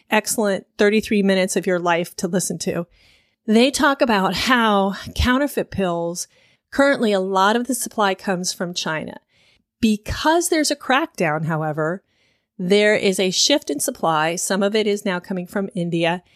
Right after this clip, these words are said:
And now Mexico is actually manufacturing fentanyl. I'm in supply chain for a living. I've been there in supply chain for thirty years.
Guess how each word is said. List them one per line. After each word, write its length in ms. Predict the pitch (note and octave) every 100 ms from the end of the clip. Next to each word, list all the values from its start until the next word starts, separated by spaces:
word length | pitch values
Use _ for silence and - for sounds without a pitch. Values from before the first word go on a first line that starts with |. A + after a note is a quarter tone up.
| _ _ -
And 280 | G#3 G#3 G#3
now 320 | A3 A#3 A#3
Mexico 640 | G#3+ A3 - A#3 G3 F#3
is 120 | F3
actually 480 | E3+ E3 - F3+ E3+ -
manufacturing 1200 | E3 E3+ E3+ E3+ - - E3 - - D#3+ - -
fentanyl. 480 | - E3+ - E3+ E3 - _ _ _ _ _ _ -
I'm 200 | B3 C4+
in 80 | B3+
supply 380 | - - G3 F#3
chain 340 | - F#3+ F#3
for 160 | - F#3
a 60 |
living. 460 | E3+ F3 F3+ F3 F#3 _ _
I've 100 | -
been 160 | F3+ G3+
there 200 | G3+ F#3+
in 140 | G#3 F#3
supply 340 | - G3+ F#3
chain 240 | F3 G3+ F3
for 160 | -
thirty 360 | F3 F#3+ F3 F#3
years. 520 | F3 E3 D#3+ D#3+ -